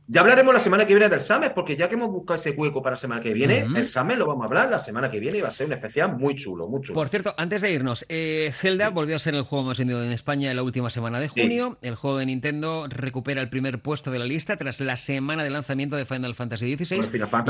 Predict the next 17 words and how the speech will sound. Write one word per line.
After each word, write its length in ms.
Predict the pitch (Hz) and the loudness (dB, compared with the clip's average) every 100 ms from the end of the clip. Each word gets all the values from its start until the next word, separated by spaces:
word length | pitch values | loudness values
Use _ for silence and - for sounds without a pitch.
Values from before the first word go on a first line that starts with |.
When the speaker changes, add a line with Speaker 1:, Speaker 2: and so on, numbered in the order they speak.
| 147 | 4
Speaker 1:
Fantasy, 60 | 170 | 4
Speaker 2:
vendido 380 | 160 156 175 220 | 2 0 0 0
Speaker 1:
sí, 40 | |
pero 140 | - 113 | -2 -2
Speaker 2:
doscientas 680 | 135 156 135 - 202 214 - | -2 -4 -4 -4 -2 -4 -4
cincuenta 420 | 190 151 160 143 | -4 -2 -2 -2
y 40 | |
ocho 180 | 139 135 | -4 -4
mil 280 | 151 196 175 | -4 -4 -6
unidades 720 | 165 170 160 156 151 170 156 151 | -8 -6 -4 -2 -2 -2 -2 -2
en 120 | 143 | -2
nuestro 360 | 156 156 147 139 | -2 -4 -4 -6
país, 240 | 107 85 | -6 -6
que 80 | 123 | -4
no 60 | |
está 160 | 131 104 | -4 -6
mal. 180 | 78 | -10